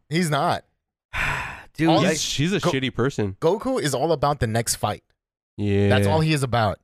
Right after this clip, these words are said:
Speaker 3: Yeah.
Speaker 2: what
Speaker 1: He,
Speaker 2: happened to Chi-Chi?
Speaker 1: he
Speaker 2: She
Speaker 1: doesn't,
Speaker 2: still
Speaker 1: he
Speaker 2: around?
Speaker 1: does, he doesn't
Speaker 3: Yeah, she's busy fucking raising a son,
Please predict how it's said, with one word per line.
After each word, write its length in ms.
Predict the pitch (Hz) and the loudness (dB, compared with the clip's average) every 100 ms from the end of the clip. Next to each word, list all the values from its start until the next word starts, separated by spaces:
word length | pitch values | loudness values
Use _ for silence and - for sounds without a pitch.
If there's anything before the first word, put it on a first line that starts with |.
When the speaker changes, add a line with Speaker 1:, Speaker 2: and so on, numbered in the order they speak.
| _ _ _ | _ _ _
Speaker 3:
Yeah. 320 | 101 101 101 98 | -4 0 2 4
Speaker 2:
what 160 | - | 4
Speaker 1:
He, 60 | 175 | 4
Speaker 2:
happened 180 | 381 - | 0 0
to 160 | 262 | -2
Chi-Chi? 280 | 277 202 147 - - - - | 0 0 0 0 -4 -4 -6
Speaker 1:
he 120 | 143 | 0
Speaker 2:
She 40 | 185 | 2
Speaker 1:
doesn't, 120 | 226 | 4
Speaker 2:
still 140 | 233 262 | 4 4
Speaker 1:
he 60 | |
Speaker 2:
around? 100 | 285 | 4
Speaker 1:
does, 160 | 208 185 | 2 0
he 160 | 160 180 | -2 0
doesn't 240 | 214 220 | 2 2
Speaker 3:
Yeah, 160 | 233 254 | 2 0
she's 240 | 208 196 | 0 -2
busy 280 | 147 208 220 | 0 0 0
fucking 280 | 214 208 180 | 0 0 2
raising 400 | 113 123 165 185 | 2 0 2 2
a 80 | 170 | 0
son, 400 | - 180 135 | 0 0 0